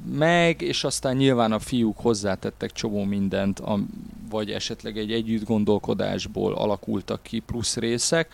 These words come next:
Alapvetően ilyen sketchek, bár, ö, az újabb számok azok gyakorlatilag, ö, midivel, izé, <laughs> mindent megírtam kb. Ö, még a dobalapokat is, meg nem tudom, és akkor nyilván, ö,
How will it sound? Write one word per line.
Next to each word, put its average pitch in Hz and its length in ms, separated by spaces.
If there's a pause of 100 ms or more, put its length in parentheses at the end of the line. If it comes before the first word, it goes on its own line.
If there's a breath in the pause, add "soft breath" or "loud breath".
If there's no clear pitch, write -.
(500 loud breath)
Alapvetően 123 680
ilyen 113 220
sketchek, 113 680
bár, 180 480
ö, - 140 (120)
az 143 240
újabb 139 440
számok 123 480
azok 123 320
gyakorlatilag, 120 600 (180)
ö, 120 180 (120)
midivel, 110 600
izé, 104 400 (120)
<laughs> 131 140
mindent 151 540
megírtam 131 680
kb. 113 340 (640 loud breath)
Ö, 120 340 (260 loud breath)
még 143 220
a 143 60
dobalapokat 131 880
is, 143 240
meg 113 180
nem 139 200
tudom, 151 220
és 135 140
akkor 139 240
nyilván, 127 600
ö, - 80